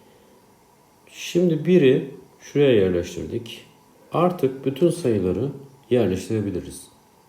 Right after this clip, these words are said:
Zaten doğal sayıları şu şekilde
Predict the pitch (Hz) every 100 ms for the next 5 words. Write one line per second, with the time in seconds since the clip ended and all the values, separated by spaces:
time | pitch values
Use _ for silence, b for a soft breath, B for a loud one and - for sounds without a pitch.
0 | _ _ _ B B B B _ - 113
1 | 135 151 147 110 123 - - - _ _
2 | _ _ _ _ _ _ _ _ _ _
3 | - 123 127 - 101 92 92 104 113 -
4 | - 110 - - 101